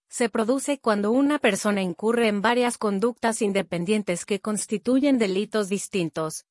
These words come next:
ya sea al violar diferentes tipos penales o al reincidir en el mismo tipo penal en varias ocasiones.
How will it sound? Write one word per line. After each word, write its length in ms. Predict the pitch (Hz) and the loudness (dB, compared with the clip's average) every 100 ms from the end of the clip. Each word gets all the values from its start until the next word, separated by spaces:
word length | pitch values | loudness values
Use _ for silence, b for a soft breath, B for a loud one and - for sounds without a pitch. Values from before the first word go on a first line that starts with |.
| _ | _
ya 240 | 220 294 | 0 0
sea 320 | 302 262 233 | 0 0 2
al 120 | 208 196 | 2 0
violar 440 | 196 190 196 214 | 0 0 0 0
diferentes 680 | 233 - 175 190 208 190 - | -2 -2 0 0 -2 -4 -4
tipos 340 | 269 285 311 | -4 0 -2
penales 540 | - 214 185 185 190 - | 2 0 2 0 -2 0
o 60 | |
al 120 | 202 190 | 0 2
reincidir 680 | 185 180 185 180 180 226 | -2 -2 -4 -4 -2 -2
en 120 | 220 208 | 0 0
el 120 | 190 | 0
mismo 400 | 214 269 269 269 | 2 2 2 2
tipo 320 | 220 214 226 | 0 -2 -2
penal 400 | 202 170 180 196 | 0 0 0 0
en 160 | 190 180 | 0 0
varias 360 | 202 208 190 | 0 0 0
ocasiones. 920 | 185 - 190 214 175 156 147 - - | -2 -2 -2 0 -2 -2 -6 -10 -16